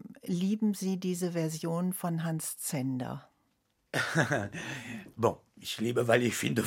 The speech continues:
Speaker 2: <laughs> ich finde das sehr schön. Ist es vielleicht auch, weil ich war die erste Dirigent nach Hans Zender selbst, das zu machen, zu, äh, auch diese Aufnahme zu machen.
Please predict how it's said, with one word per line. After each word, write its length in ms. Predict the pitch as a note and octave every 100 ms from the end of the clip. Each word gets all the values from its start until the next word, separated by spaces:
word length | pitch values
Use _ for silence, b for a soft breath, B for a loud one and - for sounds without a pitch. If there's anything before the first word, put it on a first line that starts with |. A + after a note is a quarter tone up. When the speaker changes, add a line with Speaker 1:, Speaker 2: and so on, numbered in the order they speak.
| B2
Speaker 2:
<laughs> 80 |
ich 180 | D#3 -
finde 320 | E3+ D#3+ B2+
das 240 | C3 C3 A#2+
sehr 240 | C3 B2
schön. 300 | A2+ D3+ E3+ E3+ B B B
Ist 300 | D#3+ B2+ E3+
es 200 | E3 D#3
vielleicht 520 | - E3+ C#3+ D3 D3+
auch, 220 | C#3+ D#3
weil 180 | C#3 C3+
ich 160 | C3+ A#2
war 260 | C3+ B2
die 200 | A#2 A#2 -
erste 360 | F#3 F#3 -
Dirigent 540 | D3+ D3 D3 C3+ C3 - -
nach 340 | C3+ E3+ C3
Hans 200 | C#3+ C#3
Zender 340 | C3 B2 G2 F#2
selbst, 560 | E3 F#3+ - - - - b b b b
das 380 | B2 B2+ C#3 -
zu 240 | - C#3+
machen, 420 | B2+ B2 A#2 C3 B2
zu, 400 | A#2 A#2+ G#2+ G#2+
äh, 160 | - -
auch 320 | - C#3 A#2+
diese 260 | A#2 A2+ A#2
Aufnahme 520 | A2+ B2+ A2+ B2+ A#2+
zu 200 | - B2+
machen. 380 | A2+ G2+ E3+